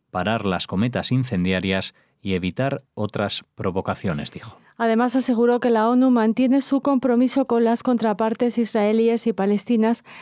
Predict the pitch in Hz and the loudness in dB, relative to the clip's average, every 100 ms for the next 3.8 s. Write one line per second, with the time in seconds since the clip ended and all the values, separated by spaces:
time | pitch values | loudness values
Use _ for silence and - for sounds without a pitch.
0 | - - 208 240 185 226 220 202 196 202 | -10 -4 -2 -2 0 0 0 0 0 0
1 | 233 208 247 214 202 180 202 196 202 196 | -2 0 0 2 -2 0 0 2 2 0
2 | 208 202 196 196 240 226 208 214 - 214 | -2 -2 0 0 2 2 2 0 -2 -2
3 | 185 185 190 196 202 - 208 | 0 0 0 0 0 0 -2